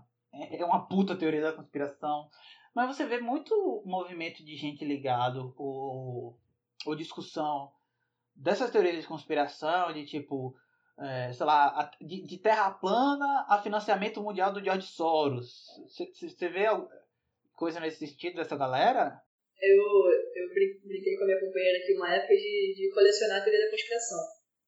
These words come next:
Speaker 2: E aí, quando ela recebia, assim, de, dos grupos mais diversos, ela mandava a fina seleção aí das melhores teorias. Os grupos que eu acompanho são os grupos mais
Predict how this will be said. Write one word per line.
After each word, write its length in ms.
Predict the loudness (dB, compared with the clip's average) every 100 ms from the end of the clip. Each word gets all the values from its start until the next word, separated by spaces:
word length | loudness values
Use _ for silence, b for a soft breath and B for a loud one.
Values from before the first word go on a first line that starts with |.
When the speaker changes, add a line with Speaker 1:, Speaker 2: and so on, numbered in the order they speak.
| _
Speaker 2:
E 80 | -2
aí, 200 | 0 0
quando 160 | 2 4
ela 140 | 6
recebia, 460 | 6 6 6 8 8
assim, 240 | 6 -4
de, 360 | -6 -6 -8 -16 _ _ -18
dos 120 | -12
grupos 220 | -4 0
mais 180 | 0 2
diversos, 340 | 4 4 6
ela 320 | 6 6 4
mandava 320 | 0 -2 2 4 4 2 -4 _
a 260 | -2 2 2 2
fina 220 | 4 6
seleção 540 | 8 10 8 6 2
aí 160 | 2 2
das 120 | 2
melhores 380 | 4 4 4 4 -2 _ _ _ _ _
teorias. 420 | 4 6 8 8 6 0 -8 -8 -2 2
Os 100 | 4
grupos 260 | 4 2 6
que 80 | 6
eu 60 |
acompanho 580 | 8 6 4 4 4 4
são 160 | 2 2
os 80 |
grupos 260 | 4 4 4
mais 960 | 2 4 4 2 2 2 2 -2 -12